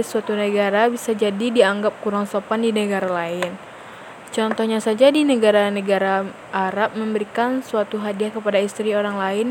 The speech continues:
dianggap tidak sopan. Namun, tidak di-, demikian jika diberikan kepada anak-anaknya.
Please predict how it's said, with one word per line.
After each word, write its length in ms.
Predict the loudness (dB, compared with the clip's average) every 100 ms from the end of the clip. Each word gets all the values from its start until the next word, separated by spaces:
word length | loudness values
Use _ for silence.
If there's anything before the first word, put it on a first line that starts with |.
| -2 -6 -16 -16 -16 2
dianggap 400 | 4 4 2 0
tidak 240 | -2 0 -2
sopan. 560 | -6 -6 -6 -6 -8 -14 -20 -20 -20 -20 -20 -8
Namun, 560 | -4 -2 0 -2 -4 -12 -16 -20 -12
tidak 320 | -4 0 0
di-, 160 | -2 -6 -4
demikian 720 | -2 -2 -4 0 0 2 -2
jika 320 | -4 -2 2
diberikan 560 | 4 4 0 0 -2 -2
kepada 480 | 0 0 4 4 4
anak-anaknya. 880 | 2 -2 -4 -6 -8 -6 -4 -6